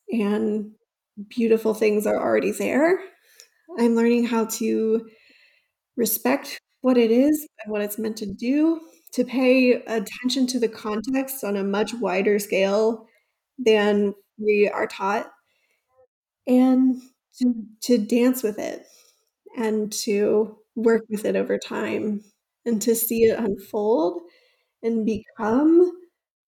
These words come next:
something beautiful and something worthwhile and something that contributes to the wholeness of me and everyone around me over, again, over all this time,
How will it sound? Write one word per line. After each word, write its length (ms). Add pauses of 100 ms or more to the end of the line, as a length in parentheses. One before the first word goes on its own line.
(1500)
something 760 (160)
beautiful 580
and 520
something 720 (760)
worthwhile 840
and 180
something 560 (680)
that 120
contributes 560
to 80
the 80
wholeness 600
of 240 (320)
me 260
and 80
everyone 280
around 420
me 480 (1120)
over, 340
again, 460
over 320
all 120
this 300
time, 540